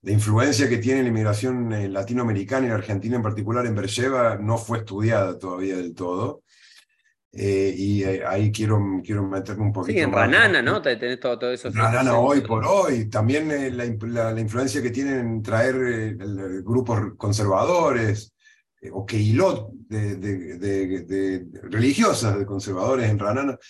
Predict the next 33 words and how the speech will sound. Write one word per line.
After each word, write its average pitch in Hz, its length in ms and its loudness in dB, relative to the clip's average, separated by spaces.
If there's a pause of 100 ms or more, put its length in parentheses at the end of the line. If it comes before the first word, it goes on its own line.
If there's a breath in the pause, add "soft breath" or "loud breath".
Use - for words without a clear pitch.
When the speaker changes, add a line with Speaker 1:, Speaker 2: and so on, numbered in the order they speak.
(180 loud breath)
Speaker 1:
es 147 120 -2
muy 160 160 2
interesante. 160 720 2
Y 135 120 6
bueno, 135 240 2
en 139 80 0
ese 156 160 -4
sentido 160 340 -2
sí, 113 380 0 (600 soft breath)
es, 156 460 -4
es 156 140 -4
como 156 280 0
que 135 400 0
está 131 300 -6
considerado 151 640 2
como 123 240 0
una, 135 380 0
una 135 220 0
inmigración 127 800 -2 (440 soft breath)
que 123 80 -2
el 110 160 0
Kurituj, 170 680 4
¿no 135 80 2
es 110 60 0
cierto? 175 320 0
El 127 120 4
melting 123 520 2
pot, 180 320 0
el 113 260 -4
crisol 123 560 0
de 117 100 0
razas 139 460 0
israelí, 107 720 -2